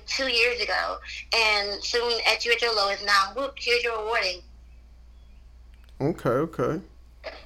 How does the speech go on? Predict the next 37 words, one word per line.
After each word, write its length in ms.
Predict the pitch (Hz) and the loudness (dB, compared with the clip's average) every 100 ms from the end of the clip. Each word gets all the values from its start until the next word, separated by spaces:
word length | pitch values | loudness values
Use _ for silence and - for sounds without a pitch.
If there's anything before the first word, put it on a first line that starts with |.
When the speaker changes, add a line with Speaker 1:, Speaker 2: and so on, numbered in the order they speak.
| - - - - - - - - | -20 -20 -20 -20 -16 -8 -8 6
Speaker 2:
But 140 | 160 185 | 12 12
it 80 | 175 | 12
don't 220 | 185 175 | 12 12
come, 300 | - 190 - - | 12 12 10 10
not, 260 | 170 208 202 | 12 12 12
I'm 120 | 202 | 12
not 200 | 240 185 | 12 12
saying, 260 | - 190 175 | 12 12 12
like, 180 | 165 160 | 12 12
it 80 | 160 | 12
fall 260 | 185 170 | 12 12
out 100 | 160 | 12
Speaker 1:
It 40 | 139 | 12
Speaker 2:
the 60 | 139 | 12
Speaker 1:
depends 260 | 381 403 | 10 8
on 60 | 359 | 6
what 120 | 339 | 4
you 80 | 285 - | 2 10
ask 360 | - 311 311 | 10 10 6
for, 100 | - | -8
too, 140 | - 277 | -6 -4
'cause 120 | 480 | -2
it 80 | - | 0
depends 280 | 320 339 320 | 0 0 2
on, 100 | 262 | 2
sometimes 400 | 269 349 359 302 269 | 2 2 4 4 4
I 80 | 254 | 2
be, 220 | 240 202 - | 0 -6 0
when 120 | 240 | 6
I, 140 | 269 240 | 6 4
when 100 | 240 | 0
things, 180 | 285 285 | 0 2
like, 120 | 220 | 0
for 80 | 254 | 2
example, 280 | 247 240 208 | 2 2 0
when 120 | |
ba-, 60 | 208 | 0